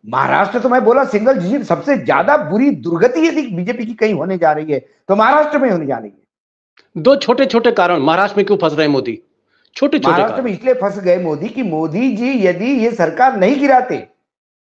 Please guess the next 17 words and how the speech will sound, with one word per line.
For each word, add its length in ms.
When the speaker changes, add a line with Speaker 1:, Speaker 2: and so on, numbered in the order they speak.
Speaker 1:
तो 60
अड़तालीस 500
के 80
अड़तालीस 460
सीटें 240
बीजेपी 280
की 100
होती 260
अपने 300
बलबूते 440
पे। 340
शिवसेना 640
तोड़ 260
के, 160
एनसीपी 600
तोड़ 260
के 520